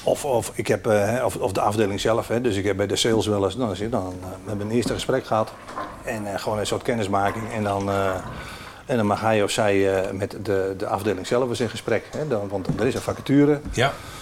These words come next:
Speaker 1: En hoe mooi kan het zijn dat je wel, zeg maar, eh, dat er een klik is. Eh, en dan is het niet, en als, ik heb ook wel gehad dat, dat de afdeling zei, "Gaan we niet doen." Nou, dan gaan we het niet doen. Terwijl ik had zoiets van, "Maar volgens mij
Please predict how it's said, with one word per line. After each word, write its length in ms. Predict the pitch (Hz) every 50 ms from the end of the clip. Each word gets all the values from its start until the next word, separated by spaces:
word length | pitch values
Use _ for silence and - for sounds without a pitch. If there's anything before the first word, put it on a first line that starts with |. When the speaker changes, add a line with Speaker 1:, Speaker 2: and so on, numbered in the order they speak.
| - - - - - - - - - - - - -
Speaker 1:
En 220 | - - 120 110 101
hoe 120 | 104 117
mooi 240 | 117 120 127 127 120
kan 140 | - 135 113
het 120 | 107 104
zijn 240 | - 123 113 110 110
dat 200 | 110 107 101 -
je 120 | - 107
wel, 300 | 98 107 107 107 104 101 98
zeg 220 | - - 120 98
maar, 300 | 101 98 98 98 101 101
eh, 140 | - - 95 95 95 92 92
dat 120 | 98 98
er 60 | - -
een 80 | 101
klik 220 | - - 147 127 -
is. 280 | - - - - - - - - - - - - - - - -
Eh, 420 | - 107 98 98 95 92 98 -
en 80 | 110 104
dan 120 | 104 104
is 120 | 107 107 98
het 80 | 104
niet, 180 | 101 127 127 -
en 120 | 131 107
als, 200 | 110 104 95 - -
ik 140 | - 113 -
heb 160 | - 117 107
ook 100 | 113 107
wel 160 | 110 110 107
gehad 220 | 98 107 110 110 107
dat, 120 | 107 107 - -
dat 300 | - 113 98 98 107 98
de 60 | -
afdeling 360 | 127 135 110 117 113 107 101
zei, 160 | - 107 113
"Gaan 220 | 113 - 139 120 101
we 60 | 98
niet 120 | 98 101
doen." 140 | 107 131 127 98
Nou, 140 | 143 143 101 -
dan 80 | 104 98
gaan 160 | - 113 101
we 60 | 95
het 100 | 95 104
niet 100 | 110 101
doen. 160 | 120 120 117 -
Terwijl 240 | - - 110 104 104
ik 120 | 117 110 104
had 180 | 98 - -
zoiets 200 | - 101 95 -
van, 140 | - - - - - - 90 -
"Maar 160 | - 104 -
volgens 280 | - - 113 104 98 98
mij 300 | 98 95 101 104 107 110